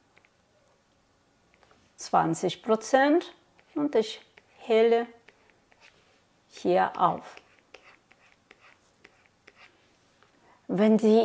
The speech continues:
Iris heller ist, wirken die Augen lebendiger und strahlender. Bei sehr dunklen Augen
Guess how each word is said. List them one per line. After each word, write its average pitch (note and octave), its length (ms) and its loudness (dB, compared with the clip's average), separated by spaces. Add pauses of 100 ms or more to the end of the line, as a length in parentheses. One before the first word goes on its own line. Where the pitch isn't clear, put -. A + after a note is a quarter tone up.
(120)
Iris F3 300 2 (100)
heller C#4+ 360 6
ist, - 240 -4
wirken B3+ 360 6
die A3 120 2
Augen G#3 460 4
lebendiger F3 800 4
und F3 160 -2
strahlender. D#3 840 0 (600)
Bei F#3+ 220 4
sehr D4+ 260 8
dunklen A3+ 480 4
Augen G#3+ 540 6